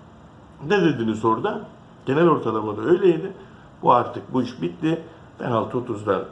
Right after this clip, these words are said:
bunu sattım. Daha da geriye düşecek." Evet, daha geriye de düştü. Altı on bire düştü. Hatta mobilden altı on bir lira değdiğinde ben bakın video attım. Orada gene satışlar oldu. Yani beş nokta,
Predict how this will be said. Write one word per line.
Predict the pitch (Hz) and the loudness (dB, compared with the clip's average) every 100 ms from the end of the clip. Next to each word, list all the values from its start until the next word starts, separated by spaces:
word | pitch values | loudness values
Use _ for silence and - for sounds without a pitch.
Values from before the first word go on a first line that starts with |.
| - - | -16 -12
bunu | 107 95 | -12 -10
sattım. | - 143 - 156 156 175 - - - | -2 -2 -2 -2 -2 -4 -14 -20 -4
Daha | 113 127 123 | 0 2 0
da | |
geriye | 101 101 98 95 | -2 -4 -6 -8
düşecek." | 92 - 143 - | -10 -12 -10 -4
Evet, | 117 120 | -2 -2
daha | 110 113 | -2 -2
geriye | 120 110 117 127 | -2 0 0 0
de | 101 | -4
düştü. | 98 - 101 - - | -8 -12 -12 -4 -2
Altı | 120 139 | 0 0
on | 156 127 | 0 2
bire | 113 98 | 0 -2
düştü. | 92 - - - - - - - - | -6 -14 -20 -20 -20 -20 -20 -8 -4
Hatta | 160 - 143 | -2 2 0
mobilden | 127 165 196 151 113 - | 2 0 -2 -4 -4 0
altı | 143 143 185 | 0 2 0
on | 190 | 0
bir | 127 | -2
lira | 117 104 120 | -2 -2 2
değdiğinde | 190 240 190 104 98 - - | 0 2 0 -2 -6 -10 -6
ben | 127 147 117 - - - | -2 0 -2 -6 -16 -8
bakın | 117 120 156 110 | -4 0 0 0
video | 107 160 | 0 2
attım. | 156 - 131 - - - - - - - - | 2 -2 -12 -16 -20 -20 -20 -20 -20 -10 0
Orada | 156 196 226 | 2 2 -2
gene | 135 156 | -2 -2
satışlar | - 117 - 117 101 | -2 -8 -8 -6 -4
oldu. | 87 - - - - - - - - | -6 -10 -20 -20 -20 -20 -20 -10 -2
Yani | 139 190 160 | 0 0 0
beş | 247 - | 0 2
nokta, | 208 - 302 | 0 0 -4